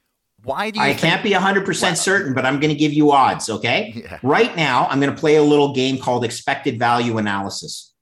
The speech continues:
Speaker 2: I think the price of Bitcoin should be two million dollars or more in today's dollars. The price of Bitcoin as it trades in the open market is sixty thousand dollars,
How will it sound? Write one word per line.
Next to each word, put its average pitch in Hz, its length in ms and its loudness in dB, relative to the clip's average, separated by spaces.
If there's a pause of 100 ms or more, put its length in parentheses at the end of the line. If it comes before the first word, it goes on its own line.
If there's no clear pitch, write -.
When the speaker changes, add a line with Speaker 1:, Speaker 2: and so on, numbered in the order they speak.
(540)
Speaker 2:
I 214 180 2
think 220 260 -2
the 170 60 -2
price 156 340 0
of 127 100 0
Bitcoin 131 460 -2
should 113 180 -6
be 110 160 -6
two 165 320 0
million 135 460 0
dollars 107 640 0
or 107 180 -2
more 104 460 -2
in 101 220 -10
today's 95 800 -8
dollars. 85 580 -10 (560)
The 139 80 -2
price 226 360 -2
of 165 80 0
Bitcoin 147 500 -2
as 113 120 -4
it 110 120 -8
trades 131 460 -4
in 113 80 -6
the 110 120 -2
open 107 300 -2
market 98 380 -4
is - 180 -4
sixty - 460 -10
thousand 110 480 -2
dollars, - 640 -10